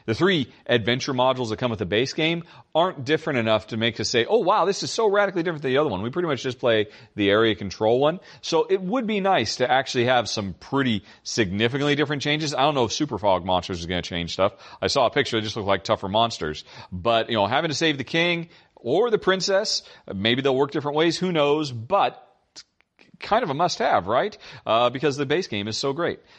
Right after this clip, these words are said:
Next up, we've got Aeon's Ends, The Depths. And actually, it's interesting, I don't actually have Aeon's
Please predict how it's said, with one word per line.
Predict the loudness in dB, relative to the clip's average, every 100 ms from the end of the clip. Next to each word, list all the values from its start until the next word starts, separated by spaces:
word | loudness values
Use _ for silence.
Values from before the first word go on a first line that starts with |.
| _
Next | -2 0 0
up, | 0
we've | -2
got | 0 0 0
Aeon's | 0 0 2 0 -4 -8
Ends, | -4 -4 -4 -6
The | -6
Depths. | -6 -2 0 0 -2 -8 -8 -10 -20 -8
And | -2 0 0
actually, | 0 -2 -4
it's | -8
interesting, | -6 -4 -2
I | -2
don't | 0
actually | -2 -2
have | -2 0 2 0 -4 -12 _ _
Aeon's | 0 2 2 0 -4